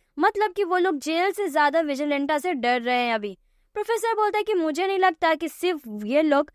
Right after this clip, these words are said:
विजिलेंटा से डर रहे हैं, क्योंकि अब पूरी दुनिया भी तो देख रही है। उधर मिस चॉय अपने टीम मेंबर को बोलती है डिलीवरी मैन एक्सीडेंट का कल्प्रिट अभी जेल से छूटा है तो उसका इंटरव्यू लो,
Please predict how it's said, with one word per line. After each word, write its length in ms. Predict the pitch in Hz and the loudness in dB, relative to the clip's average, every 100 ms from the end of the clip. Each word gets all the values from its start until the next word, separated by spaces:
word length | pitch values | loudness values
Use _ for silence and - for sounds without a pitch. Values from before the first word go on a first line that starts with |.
| _ - | _ -6
विजिलेंटा 480 | 226 269 277 285 311 | -4 0 0 2 0
से 140 | - | 0
डर 240 | 233 240 220 | 0 2 2
रहे 140 | 214 | -2
हैं, 200 | 196 180 _ | -4 -10 _
क्योंकि 280 | - 269 294 | -6 -4 -4
अब 220 | - 277 339 | 0 0 0
पूरी 220 | 320 294 254 | -2 -4 -2
दुनिया 380 | 247 240 269 | -2 -2 0
भी 140 | 302 311 | -2 -2
तो 120 | 294 | -2
देख 260 | 233 220 202 | 0 -2 -2
रही 160 | 202 | 0
है। 180 | 294 294 - _ _ _ - | 2 0 -4 _ _ _ -4
उधर 220 | 277 349 | 2 2
मिस 260 | 349 453 - | 4 0 0
चॉय 200 | 427 403 | 2 2
अपने 260 | 349 339 359 | 2 -2 -4
टीम 220 | 370 381 | -2 0
मेंबर 260 | 392 370 370 | 2 2 0
को 100 | 370 | 0
बोलती 320 | 320 311 359 | 2 2 0
है 80 | 339 | -2
डिलीवरी 380 | 285 294 294 | -2 -2 0
मैन 320 | 311 294 294 311 | 0 2 0 0
एक्सीडेंट 500 | 262 - 262 277 285 - - | -4 -4 -2 0 0 -6 -6
का 100 | 240 | -6
कल्प्रिट 500 | - 247 - 311 262 | -2 -4 -2 -4 -2
अभी 200 | 226 233 | -2 -2
जेल 220 | 226 240 | 0 0
से 120 | 247 | -2
छूटा 340 | 220 233 220 320 | -4 -6 -2 2
है 120 | 330 | 2
तो 120 | 294 294 | 0 -4
उसका 240 | 247 339 | -4 -4
इंटरव्यू 500 | 285 240 254 240 262 | -4 -2 -2 -2 -4
लो, 160 | 240 | -2